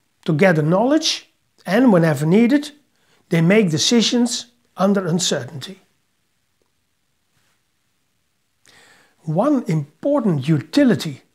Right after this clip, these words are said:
being able to use the public health intervention development model in this summer school is that it may help to understand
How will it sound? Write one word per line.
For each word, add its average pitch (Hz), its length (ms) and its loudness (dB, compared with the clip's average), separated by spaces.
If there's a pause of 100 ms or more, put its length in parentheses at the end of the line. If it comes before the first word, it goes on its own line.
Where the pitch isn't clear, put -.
(200)
being 175 460 2
able 202 300 0
to 160 140 -4
use 160 400 4
the 165 100 -6
public 170 380 -4
health 156 360 -6
intervention 156 680 -2 (320)
development 147 680 -2
model 147 420 0 (440)
in 165 140 -2
this 165 180 0
summer 247 280 0
school 175 480 -4 (500)
is 165 220 0
that 165 180 0
it 151 120 -4
may 156 180 -6
help 180 320 -6
to 220 120 -4
understand 185 760 -6